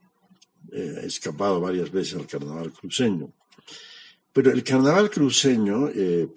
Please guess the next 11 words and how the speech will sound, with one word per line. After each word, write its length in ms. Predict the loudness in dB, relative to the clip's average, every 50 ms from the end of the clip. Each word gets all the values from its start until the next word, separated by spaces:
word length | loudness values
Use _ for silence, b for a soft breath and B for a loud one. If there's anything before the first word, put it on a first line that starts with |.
| -14 _
que 120 | 0 0
ha 40 | 0
contagiado 840 | 2 2 0 0 2 0 -4 -4 -2 0 2 2 2 2 0 0 -2 -6
su 180 | -10 -10 -6
estilo 540 | -6 -6 -6 -4 -4 -4 -4 -2 -2 -4 -4 -6 -10 -16 _ _ _ _ _ _ _ _ _ _ _ _ _ _
a, 200 | -14 -12 -12 -12
a 20 | -10
muchas 440 | -10 -8 -6 -6 -6 -6 -6 -6 -8
otras 280 | -6 -4 -4 -4 -4
ciudades 580 | -4 -6 -4 -2 -2 0 0 0 0 -2 -4 -8
de, 400 | -10 -12 -10 -12 -12 -14 -16